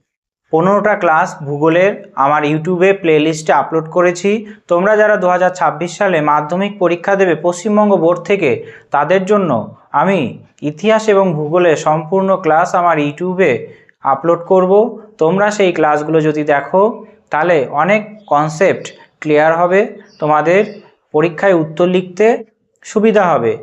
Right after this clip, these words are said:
আজকে ভূগোলের ষোলো নম্বর ক্লাস। এই ষোলো নম্বর ক্লাসে আমরা কি জানব? হিমবাহের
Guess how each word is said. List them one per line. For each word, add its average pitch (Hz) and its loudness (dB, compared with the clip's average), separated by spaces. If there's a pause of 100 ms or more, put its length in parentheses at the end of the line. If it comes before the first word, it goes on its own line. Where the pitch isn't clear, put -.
(380)
আজকে 170 0
ভূগোলের 180 0
ষোলো 151 2
নম্বর 170 2
ক্লাস। 196 0 (380)
এই 196 0
ষোলো 190 2
নম্বর 170 2
ক্লাসে 156 0
আমরা 156 0
কি 165 -8
জানব? 180 0 (480)
হিমবাহের 190 2